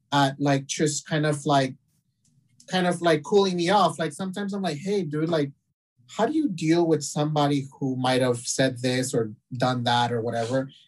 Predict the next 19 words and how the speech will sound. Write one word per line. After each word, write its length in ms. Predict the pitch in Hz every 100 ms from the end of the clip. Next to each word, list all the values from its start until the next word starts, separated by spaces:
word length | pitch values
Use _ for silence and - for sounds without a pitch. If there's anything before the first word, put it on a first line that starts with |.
| _
It's 220 | 190 190 233
like, 300 | 214 196 170
and 100 | 196
then 140 | 202
he'll 200 | 185 214
give 220 | 185 196 190
me 100 | 185
a 100 | 151
pretty 260 | 196 190
logical, 540 | 160 131 139 139 143 151
like, 160 | 147
You 80 | 202
know 100 | 277
what? 300 | 240 165 165
Just 260 | 160 147 - _ _ _ -
at 140 | 165
this 200 | 196 190
point, 600 | - 175 156 151 147 139 - _
um, 500 | 147 143 131 127 135